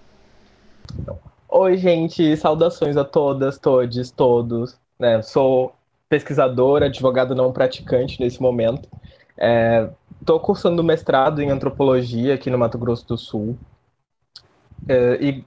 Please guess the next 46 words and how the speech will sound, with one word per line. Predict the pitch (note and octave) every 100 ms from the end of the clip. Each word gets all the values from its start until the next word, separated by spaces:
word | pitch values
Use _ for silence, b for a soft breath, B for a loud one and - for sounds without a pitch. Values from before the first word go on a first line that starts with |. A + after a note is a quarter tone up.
| -
gosto | C#3 D3 -
de | D3
dizer | C#3 C3 C#3+
que |
eu | C#3
sou | C#3+
uma | B2+
baiana | B2+ B2 B2
em |
diáspora, | B2+ A#2+ A2+ C3+ - A2+
né? | A2+ A2+
Porque | B2 -
apesar | A2+ B2 B2 A#2+
de | A#2+ - _ _ _ -
ter | F3
saído | - F3 E3
da |
Bahia, | D3+ D3 D#3 D#3
a |
Bahia | D#3 D#3+ D#3+
não | F3
sai | D3+ B2
de | A#2+
mim, | A2+ A#2
né, | A2+
gente? | B2 G#2+ -
Não | A2 A#2
tem | C3 B2
como. | - A#2+ -
<laughs> | - - - - _ - - B B B - -
Desde | B2+ C3 D3 F3+
a |
graduação | E3+ E3 D#3 E3
na | D3
Bahia, | C#3+ D3+ B2 C#3+ D#3
em | B2 B2
Direito, | A#2+ A#2 A#2 C#3 C3+
eu |
já | C3+
me | C#3
ocupava | C#3 E3+ C#3+ C#3 C#3+
com | - D3
marcadores | C3+ C3+ C3+ C3 B2+
sociais | C3 C#3 B2+
da | B2+
diferença | B2+ - C#3 A#2+ C3 D#3 E3+